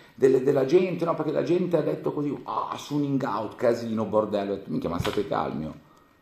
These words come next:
Perché dopo due o tre giorni aveva già parlato in modo diverso, ieri addirittura ha detto, "No, si rimane qui".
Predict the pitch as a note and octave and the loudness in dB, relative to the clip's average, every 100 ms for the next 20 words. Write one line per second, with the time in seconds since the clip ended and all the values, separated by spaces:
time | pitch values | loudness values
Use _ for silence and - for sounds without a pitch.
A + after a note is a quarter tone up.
0 | _ _ _ _ _ _ _ _ - G2+ | _ _ _ _ _ _ _ _ -4 0
1 | A#2+ C#3 D3 D3 C#3+ D3 C#3 D3 G3 D3+ | 6 6 6 4 6 4 4 4 4 4
2 | F#2+ F#2+ F#2 G#2+ F#2+ - - - _ _ | 4 2 4 4 4 0 -14 -20 _ _
3 | _ - G2+ G#2 G#2 G2 G2 F#2+ F#2 G#2+ | _ -2 4 4 2 0 0 0 0 0
4 | G#2+ - F2+ A2 F#3+ D3+ G#2 G2+ - D3 | -2 -4 -2 6 8 8 4 -2 0 2
5 | A#2 F#2 F2 F2+ A2+ G2+ - F2+ F#2 G#2 | 4 2 0 0 0 0 -2 -2 0 2
6 | A2+ E2+ - G2 C#2+ | 2 0 -2 -4 -4